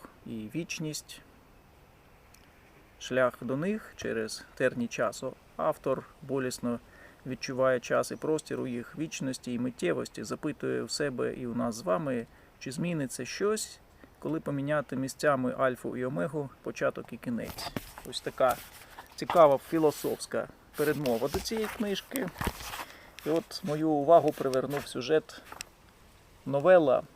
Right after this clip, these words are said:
«Закон організму». Е, ще такий цікавий момент, що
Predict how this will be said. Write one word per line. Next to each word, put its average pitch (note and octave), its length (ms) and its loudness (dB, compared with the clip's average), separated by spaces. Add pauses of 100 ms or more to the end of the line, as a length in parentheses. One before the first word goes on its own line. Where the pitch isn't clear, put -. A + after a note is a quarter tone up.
(260)
«Закон C#3+ 320 -2
організму». C#3 600 0 (560)
Е, B2 400 2
ще F3+ 200 2
такий D#3 280 0
цікавий C3 640 2
момент, F#3 380 2
що A#2+ 440 0